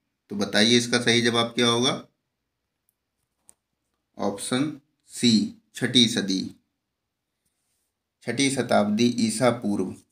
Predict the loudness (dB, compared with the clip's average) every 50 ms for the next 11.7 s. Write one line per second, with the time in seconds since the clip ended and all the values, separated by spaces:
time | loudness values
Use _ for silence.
0 | _ _ _ _ _ _ _ _ _ _ _ _ _ _ _ _ _ _ 0 2
1 | 2 2 2 -2 -6 -6 -2 -2 -2 -2 -2 -2 -2 -2 -2 -2 -4 -2 0 0
2 | 0 -2 0 -2 0 2 2 2 2 0 -2 -6 -12 -12 -12 -12 -10 -4 0 2
3 | 2 2 2 2 0 0 2 0 2 2 2 0 2 0 0 2 2 2 0 0
4 | -2 -12 -10 -8 -8 -6 -4 -2 -2 0 0 0 0 -2 -2 -4 -4 -2 -2 -2
5 | -2 -2 -2 -2 -2 0 -2 -2 -4 -6 -10 -18 _ -4 -4 -2 0 0 0 0
6 | 0 0 0 0 2 2 0 0 0 0 2 4 4 2 2 0 -6 -12 -18 _
7 | _ _ _ _ -10 -8 -8 -8 -10 _ _ -4 -2 -2 -2 0 -2 -2 -2 -2
8 | -4 -6 -4 -4 -2 0 0 0 -2 -4 -4 -2 0 2 2 2 0 -2 -8 _
9 | _ _ _ -16 -14 -6 -2 0 0 0 0 0 0 2 4 4 4 4 2 2
10 | 2 2 2 4 4 2 0 -2 -4 -2 -2 -2 -2 -4 -10 _ _ _ _ _
11 | _ _ _ -4 -2 0 0 0 2 2 2 2 2